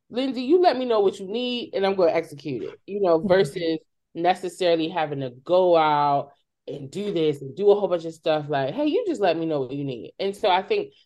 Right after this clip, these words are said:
Speaker 1: having a healthy level of self-awareness, knowing who a person is, I think those will help you make better decisions. I have a friend now named Hannah,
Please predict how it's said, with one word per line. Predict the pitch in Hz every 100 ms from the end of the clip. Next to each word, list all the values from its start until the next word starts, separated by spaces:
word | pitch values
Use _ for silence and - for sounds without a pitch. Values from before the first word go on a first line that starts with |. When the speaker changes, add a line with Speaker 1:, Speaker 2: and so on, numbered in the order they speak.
| _
Speaker 1:
having | 208 208 190
a |
healthy | 175 202 208 233
level | 214 208
of | 208
self-awareness, | 202 185 196 156 127 123 123 127 _ _ _
knowing | 143 175 220
who | 247 226
a | 208
person | 202 196 185
is, | 151 135 135 -
I | 185
think | 196 185
those | 170 185 185
will | 170
help | 180 151
you | 175 160
make | 151 147
better | 147 147
decisions. | 143 180 160 147
I | 147
have | 160 143
a | 143
friend | 160 151 151
now | 147
named | 151 143 139 156
Hannah, | 143 165 151 120